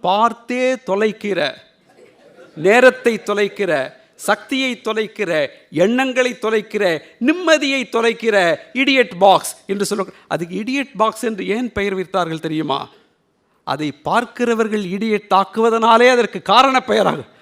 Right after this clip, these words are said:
காரண பெயராது, நம்மால வந்த பெயர் அதுக்கு.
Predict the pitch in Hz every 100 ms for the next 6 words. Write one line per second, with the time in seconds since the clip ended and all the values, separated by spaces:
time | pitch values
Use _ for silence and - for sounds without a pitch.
0 | - - 196 240 254 - 233 233 190 180
1 | - 208 - - _ _ - - - -
2 | _ _ _ _ _ - 156 240 294 302
3 | 302 277 269 262 247 233 196 190 175 -